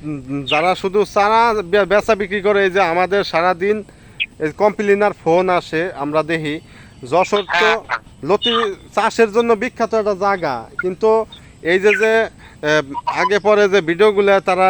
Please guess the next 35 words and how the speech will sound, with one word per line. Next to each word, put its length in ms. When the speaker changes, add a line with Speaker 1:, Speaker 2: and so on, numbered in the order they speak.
Speaker 1:
এই 60
যে 120
প্রতারক 480
চক্র 240
আছে 240
করে, 380
করার 300
পরে 320
আপনার 380
এই 140
যে 100
এই 140
ভিডিওগুলা 640
সারা 280
বছর 260
আপলোড 360
দেয়, 340
আর 80
এই 160
যে 80
সাধারণ 440
যারা 240
কৃষক 320
আছে, 180
উদ্যোক্তা 460
আছে, 180
এদের, 240
এদের 240
সাথে 200
প্রতারণা 560
করে, 260
এই 100
সম্বন্ধে 380
কিছু 220
বলেন। 220